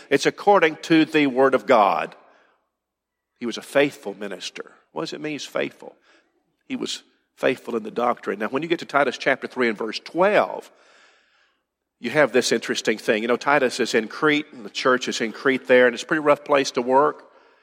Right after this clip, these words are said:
And, and toward the latter part of that book,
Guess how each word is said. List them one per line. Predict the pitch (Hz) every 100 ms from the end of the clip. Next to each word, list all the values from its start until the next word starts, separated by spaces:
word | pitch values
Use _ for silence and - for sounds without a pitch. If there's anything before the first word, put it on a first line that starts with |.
| _ _ -
And, | 117 113 110
and | 120 117
toward | 160 151
the | 123
latter | 117 131 165 160
part | - 110 113 127 -
of | - 104
that | 117 110 - -
book, | 110 110 117 -